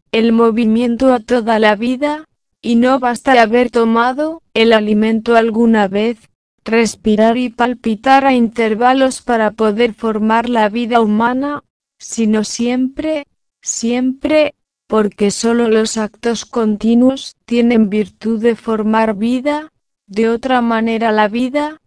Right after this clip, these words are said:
se apaga, así quien quiere formar en ella la vida de mi querer, tiene la necesidad de actos repetidos,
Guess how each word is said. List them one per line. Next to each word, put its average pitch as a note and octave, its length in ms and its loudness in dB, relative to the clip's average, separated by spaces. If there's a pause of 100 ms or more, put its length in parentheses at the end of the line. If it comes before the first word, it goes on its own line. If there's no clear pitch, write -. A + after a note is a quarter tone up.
se B3+ 260 -2
apaga, C4 680 -2 (360)
así C4+ 460 -2
quien G#3+ 300 2
quiere C4+ 320 -2
formar A3 520 -2
en A3 180 2
ella A#3+ 280 4
la G#3 200 0
vida A3+ 380 -2
de B3 160 2
mi A3 200 0
querer, F#3 600 -2 (720)
tiene C4 320 4
la B3 180 2
necesidad A#3 800 -2
de C4 140 0
actos B3+ 400 -6
repetidos, A#3+ 1040 -2